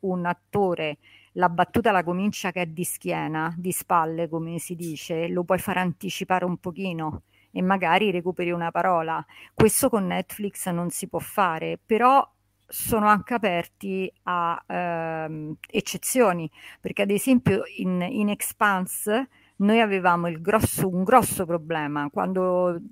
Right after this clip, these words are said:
si parlava della protomolecola, e a un certo punto c'erano due scienziati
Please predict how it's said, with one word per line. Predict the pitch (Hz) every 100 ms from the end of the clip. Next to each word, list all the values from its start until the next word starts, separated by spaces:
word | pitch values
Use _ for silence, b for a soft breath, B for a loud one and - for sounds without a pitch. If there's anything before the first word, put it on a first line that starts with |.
| -
si | - 180
parlava | 180 190 233
della | 196 190
protomolecola, | 190 190 175 175 170 156 160 165 208 - - _ _ _ _ _ -
e | 220 202
a | 202
un | 190
certo | - 196 -
punto | 196 208 208 - 185 175 170 170 165 165 165 160 165 - - -
c'erano | - 180 180
due | 190
scienziati | 175 254 254 - 196 202 165